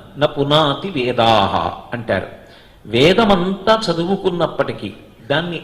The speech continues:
ఆచరణలోకి తీసుకుని రాకపోతే, దాని వలన వ్యక్తి సంస్కరింపబడడు. వేదమంతా చదువుకున్నప్పటికీ కూడా ఆయన వేదము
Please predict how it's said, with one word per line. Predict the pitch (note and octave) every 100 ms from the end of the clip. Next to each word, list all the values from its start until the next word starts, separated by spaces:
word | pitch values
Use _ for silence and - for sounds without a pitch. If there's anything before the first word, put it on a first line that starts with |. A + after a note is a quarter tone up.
| -
ఆచరణలోకి | B2+ F#3+ G#3 A#3 A3+ A3+ A3 G#3 G3+
తీసుకుని | - G3 G3+ - A3 G3
రాకపోతే, | C#3 C3 D#3+ F#3 - C3 B2+ A#2+ C3+ C3+ C3 - - - - - A2+
దాని | B2 D#3+ E3+
వలన | - D#3+ F#3+ D3+
వ్యక్తి | C3 - -
సంస్కరింపబడడు. | F3 C#3+ D#3+ - - F#3 F#3 F3 D3 D3 C#3+ A#2+ F#2 G2+ - - - - _
వేదమంతా | G2 A2+ E3 G3+ F3+ E3 - G3+
చదువుకున్నప్పటికీ | G3 C3 C#3+ G#3+ A3+ A#3 A3+ G#3+ - G3+ F#3+ G3
కూడా | F3+ E3 E3 D#3 G2+ F#2 - - - -
ఆయన | C#3+ D#3+ D3
వేదము | A2 C#3 F3 G3+